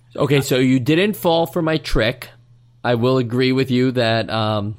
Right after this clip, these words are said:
that was all linguistics and that I was just trying to find a creative solve. However, would you say that Gun Dot Smoke is not offering something entirely different than Gradius and Life Force offer?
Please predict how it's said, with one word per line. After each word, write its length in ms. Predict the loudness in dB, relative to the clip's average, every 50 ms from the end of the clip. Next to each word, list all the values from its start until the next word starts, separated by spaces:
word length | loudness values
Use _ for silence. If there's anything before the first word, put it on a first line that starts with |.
| -14 -16
that 300 | -12 -6 -2 -2 0 0
was 100 | 0 0
all 200 | 0 0 -2 -2
linguistics 760 | -4 -4 -6 -6 -6 -8 -8 -10 -8 -8 -8 -8 -8 -10 -8 -8
and 140 | -6 -4
that 100 | -4 -4
I 80 | -2 -2
was 160 | -2 -2 -4
just 180 | -4 -8 -8 -6
trying 200 | -6 -6 -4 -6
to 40 | -6
find 220 | -8 -8 -8 -8
a 60 | -10
creative 400 | -12 -10 -8 -6 -6 -6 -6 -8
solve. 500 | -8 -6 -6 -6 -6 -8 -10 -12 -14 -20 -20 -20 _ -4
However, 580 | -2 0 2 2 0 0 -2 -6 -6 -8 -12 -16 _ _ _ _ _ _ -10
would 340 | -4 -2 0 0 0 0 0
you 180 | 0 0 0
say 680 | -2 -4 -6 -4 -2 0 0 0 0 -2 -2 -4 -6 -8 -12 -18 _ -20 _ _ _ _ _ -4
that 300 | -2 -2 -2 -2 -2 0
Gun 260 | 0 0 2 0 0
Dot 260 | 0 0 0 -2 -4
Smoke 480 | -8 -6 -4 -2 -2 -2 -4 -6 -12 -20 -20 _ _ _ _ _
is 320 | 0 0 2 2 0 -2
not 460 | -4 -2 -2 0 0 0 -2 -4 -6 -6
offering 800 | -6 -4 -4 -4 -6 -6 -4 -4 -2 -2 -4 -4 -6 -8 -10 -12 -12
something 420 | -8 -6 -6 -4 -2 -2 -2 -2 -2
entirely 680 | -4 -4 -6 -8 -6 -4 -2 -2 -2 0 -2 -2 -4
different 520 | -2 -2 -4 -4 -4 -4 -4 -6 -6 -8 -12 _ -6
than 240 | -4 -2 -2 -2
Gradius 460 | -2 0 0 0 2 2 0 0 -2 -4
and 160 | -6 -4 -2
Life 220 | -2 -2 -2 -4
Force 280 | -4 -4 -4 -4 -4 -4
offer? 400 | -4 -4 -4 -4 -6 -6 -8